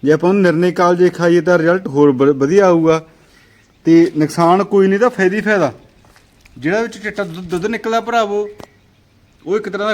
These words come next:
ਗਲੂਕੋਜ਼ ਹੀ ਆ। ਤੇ ਆਪਾਂ ਪੁਰਾਣੇ ਚੀਜ਼ਾਂ ਨੂੰ ਟੁੱਟਦੇ ਜਾ ਰਹੇ ਹਾਂ, ਆਪਾਂ ਐਲੋਪੈਥੀ ਵੱਧ, ਵੱਧ ਜਾ ਰਹੇ ਹਾਂਗੇ,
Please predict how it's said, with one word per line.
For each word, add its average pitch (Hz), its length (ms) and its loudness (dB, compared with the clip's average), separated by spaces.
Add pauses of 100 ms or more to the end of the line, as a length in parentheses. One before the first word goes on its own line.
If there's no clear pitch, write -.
ਗਲੂਕੋਜ਼ 185 500 -6
ਹੀ 190 100 -4
ਆ। 196 140 -4 (1160)
ਤੇ 156 420 -6 (420)
ਆਪਾਂ 160 280 -4
ਪੁਰਾਣੇ 190 380 -4
ਚੀਜ਼ਾਂ 180 280 -6
ਨੂੰ 180 100 -6
ਟੁੱਟਦੇ 175 300 -8
ਜਾ 170 180 0
ਰਹੇ 170 220 -4
ਹਾਂ, 180 180 -8 (400)
ਆਪਾਂ 170 300 -4
ਐਲੋਪੈਥੀ 170 560 -6
ਵੱਧ, 170 120 -6
ਵੱਧ 160 220 -4
ਜਾ 185 160 2
ਰਹੇ 170 120 -2
ਹਾਂਗੇ, 170 320 -6